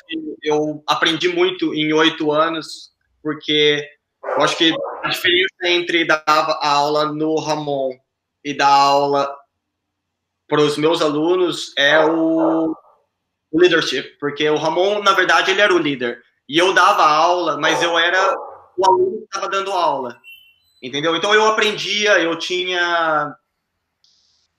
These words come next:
eu, eu, o pessoal me respeitava como professor,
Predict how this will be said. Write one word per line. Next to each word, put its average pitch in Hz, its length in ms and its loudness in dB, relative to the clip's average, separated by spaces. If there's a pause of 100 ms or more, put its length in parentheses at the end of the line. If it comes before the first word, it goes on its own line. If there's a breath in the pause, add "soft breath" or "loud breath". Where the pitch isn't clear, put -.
(380)
eu, 170 240 0
eu, 185 420 0
o 165 80 -4
pessoal 170 440 0
me 175 120 0
respeitava 175 840 -2 (380)
como 156 200 -4
professor, 151 640 -6